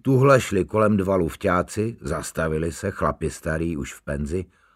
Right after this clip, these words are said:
a kecali jsme. Došlo i na moji penzi, že ji nemám. "Musíš zajít na sociální," radili mi. Povídám jim: "Já na to nemám povahu, abych jim tam plakal.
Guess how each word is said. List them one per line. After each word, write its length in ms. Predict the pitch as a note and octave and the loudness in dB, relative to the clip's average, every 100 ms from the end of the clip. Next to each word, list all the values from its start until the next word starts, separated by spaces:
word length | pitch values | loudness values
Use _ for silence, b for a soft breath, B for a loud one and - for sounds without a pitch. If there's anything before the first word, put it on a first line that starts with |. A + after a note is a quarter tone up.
| _ | _
a 80 | - | -2
kecali 460 | A2+ F#2+ G#2 D#2+ C2 | 0 0 0 0 -2
jsme. 220 | - - _ _ _ _ _ _ _ _ | -10 -16 _ _ _ _ _ _ _ _
Došlo 400 | A#2+ B2 C3 D3 | 2 2 4 4
i 140 | C#3+ | 6
na 120 | C3 C3 | 6 6
moji 280 | C3+ C3+ | 6 4
penzi, 580 | A#2 C3 C3+ C3 D#2+ C#2 | 4 4 4 4 0 -4
že 180 | C2 E2 | -4 -2
ji 100 | F#2 | 2
nemám. 500 | G2+ G2 D2+ G#1+ G1+ _ _ _ _ _ _ _ | 4 4 2 -4 -12 _ _ _ _ _ _ _
"Musíš 560 | F#2+ A#2+ - A#2 A#2+ F#2 | -2 0 0 -2 -2 2
zajít 300 | A2 A#2 A2 | 4 4 4
na 120 | A2+ | 2
sociální," 840 | C#3 C#3 - D3 B2 A2 G2+ E2+ | 2 0 4 6 8 8 4 2
radili 400 | D#2 D2 C#2+ C#2 | -2 -4 -4 -4
mi. 200 | C2+ B1+ - _ _ _ _ | -6 -8 -12 _ _ _ _
Povídám 520 | C#2 D2 D#2 F2 F2+ | -6 -4 -2 0 0
jim: 240 | F2 F2 D#2 _ _ _ _ _ | 2 0 -2 _ _ _ _ _
"Já 340 | - B1+ D#2+ F#2+ | -8 -4 -2 0
na 140 | G2+ | 0
to 160 | - G2+ | 0 0
nemám 420 | G2+ G2+ G#2 G2 | 2 2 2 2
povahu, 760 | G2 G2+ A2+ A2 F#2+ G2+ F#2+ E2 | 0 4 6 6 6 4 4 0
abych 280 | E2 F2 | -2 -2
jim 140 | G2 F#2+ | 0 0
tam 220 | G2+ F2+ | 0 2
plakal. 680 | F#2+ F2+ - D2+ C#2+ C#2+ | 2 0 0 -4 -4 -4